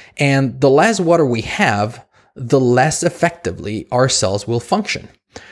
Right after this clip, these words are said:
Now, the easiest way to stay hydrated is to drink enough plain water. If you want to be fancy, you can add some electrolytes to it. I will sometimes do that, especially in the morning after waking up,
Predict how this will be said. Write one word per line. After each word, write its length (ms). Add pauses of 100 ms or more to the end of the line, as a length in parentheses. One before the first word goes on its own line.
(200)
Now, 120
the 200
easiest 580
way 240
to 60
stay 260
hydrated 760
is 160
to 120
drink 340
enough 560 (280)
plain 300
water. 340 (500)
If 160
you 100
want 160
to 40
be 160
fancy, 480
you 200
can 180
add 300
some 200
electrolytes 720
to 140
it. 160 (320)
I 100
will 140
sometimes 420
do 200
that, 240
especially 400
in 60
the 60
morning 420
after 200
waking 360
up, 280